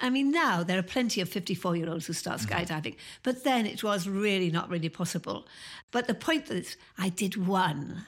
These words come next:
Speaker 2: Mm.
Speaker 1: and I came down and said, "Sign me up." And then, if I run it forward a little bit,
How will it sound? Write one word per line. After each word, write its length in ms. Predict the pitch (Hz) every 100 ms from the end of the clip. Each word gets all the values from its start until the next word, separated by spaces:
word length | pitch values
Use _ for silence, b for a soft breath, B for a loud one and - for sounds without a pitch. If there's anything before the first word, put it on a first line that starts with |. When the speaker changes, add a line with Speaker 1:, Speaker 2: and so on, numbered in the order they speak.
| - 208
Speaker 2:
Mm. 260 | 208 175 190
Speaker 1:
and 20 |
I 100 | 185
came 220 | 180 208 180
down 200 | 170 170
and 80 |
said, 200 | 170 175
"Sign 420 | 180 - 220 196 180
me 120 | 170
up." 240 | - - - B B B
And 320 | 285 254 240
then, 520 | 320 523 349 131 131 - B B
if 160 | 220
I 100 | 226
run 300 | 226 233 320 480
it 120 | 480
forward 320 | - 285 247
a 40 | 190
little 180 | 160 156
bit, 400 | 165 277 -